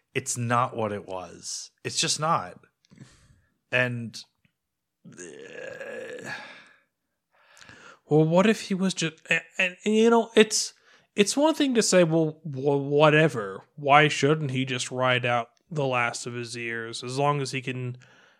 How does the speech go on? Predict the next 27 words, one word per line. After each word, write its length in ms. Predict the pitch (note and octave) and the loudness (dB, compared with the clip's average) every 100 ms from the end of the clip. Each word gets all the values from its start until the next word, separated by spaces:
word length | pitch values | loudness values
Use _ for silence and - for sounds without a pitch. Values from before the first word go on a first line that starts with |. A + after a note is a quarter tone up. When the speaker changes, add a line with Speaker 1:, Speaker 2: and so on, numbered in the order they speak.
| _ _ _ _ _ _ - | _ _ _ _ _ _ -6
Speaker 2:
you 140 | C3+ | -4
know, 220 | B2 A#2+ - | -4 -8 -14
not 460 | - C3+ C#3 C#3+ - | -10 -2 2 2 -2
finish 400 | - C#3+ C3 B2 | -6 -4 -4 -2
last, 520 | C3 C#3+ A2 A#2 - | 2 2 0 -6 -10
why 320 | B2+ B2+ C#3+ | -6 4 4
shouldn't 440 | C#3+ - D3 D3+ C#3 | 4 2 2 0 -4
he 160 | C3+ | -4
just 300 | B2+ B2 - | -4 -6 -8
keep 340 | - - C3+ - | -10 -8 -6 -6
racing 640 | B2+ C#3 D3+ - A2+ A#2+ | -2 -2 -2 -4 -8 -8
just 200 | A#2+ A#2+ | -8 -10
for 200 | - A#2+ | -8 -8
himself?" 680 | A2 G#2+ - C3+ G#2 G#2+ - | -8 -8 -4 -4 -4 -12 -8
Speaker 1:
'Cause 160 | A#2+ | -6
if 80 | A2 | -4
he 80 | A#2+ | -6
wasn't, 840 | G#2+ C3 C#3+ A#2 A2 A2+ G#2 - | -4 -4 -4 -6 -10 -14 -14 -10
like, 200 | A2 G2+ | -12 -10
Morbidelli 680 | A2+ A2 G#2+ F#2+ G#2+ A2+ G2+ | -8 -6 -6 -8 -6 -6 -8
would 160 | F#2+ | -10
have 220 | F2 G2 G2 | -10 -10 -10
a 40 | |
new 160 | G2 F#2 | -14 -14
bike. 460 | G2 F#2+ F2 - _ _ _ _ _ _ _ _ _ _ _ _ _ _ _ _ _ _ _ _ _ _ _ _ _ _ _ _ _ _ _ - | -14 -16 -18 -20 _ _ _ _ _ _ _ _ _ _ _ _ _ _ _ _ _ _ _ _ _ _ _ _ _ _ _ _ _ _ _ -8
Speaker 2:
There's 200 | C#3+ B2+ | -6 -4
that. 340 | A2+ G#2+ B2 | -4 -4 -6